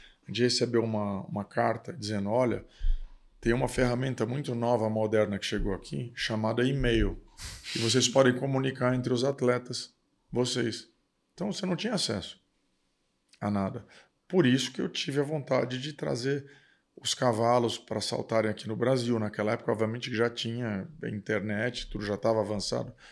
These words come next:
Mas eu cresci numa geração quando meu pai levava meus amigos pra poder assistir finais da Copa do Mundo, meus amigos que não tinham condições, a gente levava e falava, "Pô, é uma pena ter tanta gente aqui podendo ter esse tipo de, ver esses caras de perto, né?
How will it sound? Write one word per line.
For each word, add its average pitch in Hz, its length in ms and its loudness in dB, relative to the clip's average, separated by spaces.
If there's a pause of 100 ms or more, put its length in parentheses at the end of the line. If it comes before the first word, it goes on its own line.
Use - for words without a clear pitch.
(320)
Mas 113 180 -2
eu 123 60 0
cresci 127 360 0
numa 135 220 0
geração 110 720 -4 (120)
quando 147 540 -4
meu 147 160 0
pai 151 160 2
levava 143 340 2
meus 123 220 2
amigos 120 380 -2
pra 151 120 -6
poder 143 220 0
assistir 139 580 -2 (240)
finais 107 420 -2
da 104 60 -2
Copa 101 240 -6
do 135 120 0
Mundo, 139 360 -2
meus 104 200 -2
amigos 110 340 -4
que 117 140 -6
não 120 180 -2
tinham 117 180 -6
condições, 110 460 -6
a 120 60 -4
gente 117 180 -4
levava 120 420 4
e 139 40 -2
falava, 135 260 2
"Pô, 135 140 -4
é 143 40 -2
uma 147 140 -2
pena 151 320 -2 (400)
ter 120 120 2
tanta 143 420 2
gente 123 440 -4 (300)
aqui 113 340 -6
podendo 127 480 2
ter 120 180 0
esse - 180 -2
tipo - 360 -10
de, 104 420 -4
ver 113 160 -2
esses - 220 4
caras 117 280 -2
de 101 80 -4
perto, 107 440 0
né? 107 160 -4